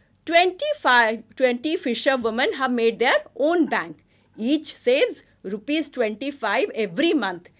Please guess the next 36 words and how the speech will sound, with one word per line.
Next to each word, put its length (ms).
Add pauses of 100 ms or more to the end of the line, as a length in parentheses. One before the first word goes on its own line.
(160)
and 240
puts 320
in 160
the 120 (220)
bank. 340 (380)
Every 520
woman 600 (100)
who 200
is 180
in 140
the 100
bank, 460 (280)
they 220
give 320 (340)
twenty-five 800
rupees 480 (260)
contribution 880 (240)
for 360 (380)
every 440
month 500 (260)
to 100
this 400
bank. 360 (220)
And 140
there 140
are 80
twenty 520
of 220
them. 260 (340)
So 280
how 400
much 280
money 380
does 280
the 160
group 440